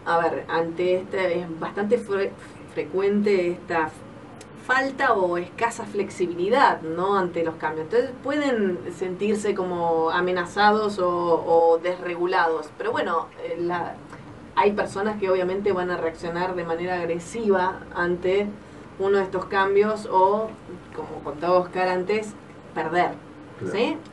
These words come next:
Speaker 1: Sí, son personas que a veces pueden ser muy demandantes consigo mismo y muy perfeccionistas.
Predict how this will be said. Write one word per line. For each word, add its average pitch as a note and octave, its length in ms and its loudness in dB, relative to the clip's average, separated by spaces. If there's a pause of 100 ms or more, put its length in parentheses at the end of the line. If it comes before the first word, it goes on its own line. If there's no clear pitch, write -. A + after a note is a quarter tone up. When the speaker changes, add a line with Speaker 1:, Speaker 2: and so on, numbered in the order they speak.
(160)
Speaker 1:
Sí, E3 420 -2
son A3+ 280 2 (400)
personas A3+ 380 -2
que F#3+ 100 -4
a - 20 0
veces G#3 240 0
pueden G#3 160 0
ser G3+ 160 -2
muy G#3 320 2
demandantes G3+ 720 0
consigo F#3+ 380 -2
mismo G3+ 240 0
y - 20 -2
muy G3 160 2
perfeccionistas. F#3 920 -4